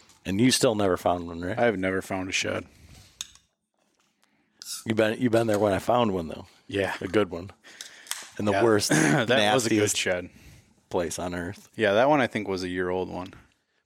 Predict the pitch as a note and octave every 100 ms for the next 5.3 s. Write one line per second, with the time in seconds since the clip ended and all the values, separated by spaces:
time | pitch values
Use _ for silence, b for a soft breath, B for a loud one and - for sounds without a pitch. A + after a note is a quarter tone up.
0 | _ _ - B - B2+ F#3 D#3+ D3 C3+
1 | B2+ A#2+ B B B _ - _ _ _
2 | _ _ _ _ _ _ _ _ _ _
3 | _ _ _ _ _ _ _ _ _ _
4 | _ - A#2 G2+ F#2 G#2+ B2+ - - G#2
5 | G#2+ E2 -